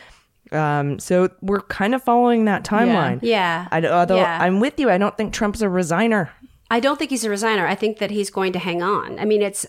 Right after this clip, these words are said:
Speaker 3: I think it's how will he, um, get out of this, you know, by still trying to maintain that he's right somehow. Like, he has to sort of maintain this illusion that he's right.
Speaker 2: Mm-hmm.
Speaker 3: So I don't know how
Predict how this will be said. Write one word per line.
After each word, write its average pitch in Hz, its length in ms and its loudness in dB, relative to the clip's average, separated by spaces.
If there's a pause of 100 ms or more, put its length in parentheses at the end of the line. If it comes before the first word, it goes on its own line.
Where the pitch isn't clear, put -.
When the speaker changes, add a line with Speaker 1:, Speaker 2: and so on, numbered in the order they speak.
Speaker 3:
I 208 80 -4
think 202 220 -2
it's - 360 -4 (540)
how 202 340 0
will 214 300 0
he, 196 840 -4
um, 180 560 -4 (540)
get 208 140 -4
out 220 180 0
of 196 80 -4
this, - 280 -10
you 196 80 0
know, 185 420 -4
by 185 220 0
still 226 460 -2
trying 208 340 -2
to 202 100 -4
maintain 185 440 -2
that 175 100 -6
he's 185 200 -6
right 180 300 -2
somehow. 151 320 -4
Like, 143 180 -8
he 208 120 -6
has 196 260 -4
to 202 100 -12
sort 190 180 -8
of 180 60 -4
maintain 175 360 -2
this 170 160 -6 (280)
illusion 247 680 -2
that 175 160 -4
he's 240 260 -4
right. 156 500 -4
Speaker 2:
Mm-hmm. 185 320 -4 (240)
Speaker 3:
So 185 600 -4
I 208 100 -6
don't 214 100 -2
know 202 120 -4
how 180 680 -2